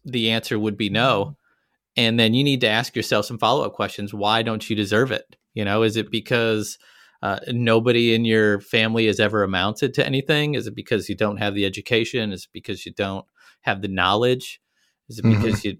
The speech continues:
Speaker 1: you don't know the right people? Like, what, what are the roadblocks you've already created, or, or these beliefs that you have inside of you that would prevent you from getting started towards your goal? And then that's,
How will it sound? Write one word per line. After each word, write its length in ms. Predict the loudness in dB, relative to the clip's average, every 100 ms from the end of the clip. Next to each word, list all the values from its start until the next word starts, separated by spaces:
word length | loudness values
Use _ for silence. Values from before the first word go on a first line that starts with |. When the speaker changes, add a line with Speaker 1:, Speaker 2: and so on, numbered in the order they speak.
| -8
Speaker 1:
you 160 | -6
don't 300 | -2 0 0 0
know 160 | 0
the 100 | 2
right 240 | 2 0 -2
people? 340 | -6 -2 2
Like, 160 | 2 2
what, 340 | 2 2 0 -8 _ _ _ 0
what 200 | 4 6
are 100 | 6
the 120 | 6
roadblocks 720 | 4 4 4 4 2 0 -2
you've 140 | -4 2
already 260 | 4 2
created, 760 | 0 0 2 4 4 0 -2 -8 -6
or, 120 | -2
or 60 | -2
these 260 | -2 -4
beliefs 460 | -6 -8 -4 -4 -4
that 160 | -12 -8
you 80 |
have 160 | -6 -6
inside 320 | -4 -2 0
of 80 | 0
you 140 | -4 -6
that 120 | -8
would 140 | -10
prevent 360 | -10 -6 -6 -4
you 100 | -8
from 200 | -6 -6
getting 200 | -4 -6
started 320 | 0 2 2
towards 240 | 0 -4 -4
your 80 | -2
goal? 240 | 0 0
And 100 | 0
then 180 | -2 -2
that's, 520 | -2 -2 -4 -10 -12